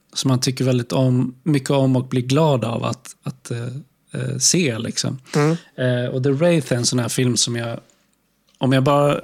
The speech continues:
Speaker 1: liksom lämnar tillräckligt mycket tidsrymd mellan gångerna jag tittar på den, så tror jag aldrig att jag kommer tröttna på den.
Speaker 2: Nej.
Speaker 1: Och därför har jag nominerat den till, eh, vår kanon.
Speaker 2: Ja,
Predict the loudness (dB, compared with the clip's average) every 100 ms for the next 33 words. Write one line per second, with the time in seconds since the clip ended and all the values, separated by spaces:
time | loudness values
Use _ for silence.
0 | -6 -2 0 2 4 4 2 2 0 2
1 | 2 2 0 -4 0 -2 -2 -4 -2 -2
2 | -2 0 0 2 2 2 2 4 2 2
3 | 2 2 0 0 0 0 -2 -2 -2 0
4 | -2 0 -2 0 -2 0 2 2 2 -2
5 | -4 -6 -4 -4 -4 -4 -2 -2 -2 -2
6 | -2 -4 -8 -12 -20 -16 -16 -16 -8 0
7 | 2 2 -4 _ _ _ _ 2 4 4
8 | 2 2 2 2 0 0 -2 -2 -4 -2
9 | -2 -2 -4 -2 -2 -2 -4 -2 -2 0
10 | -2 -2 0 -2 -4 -2 2 2 0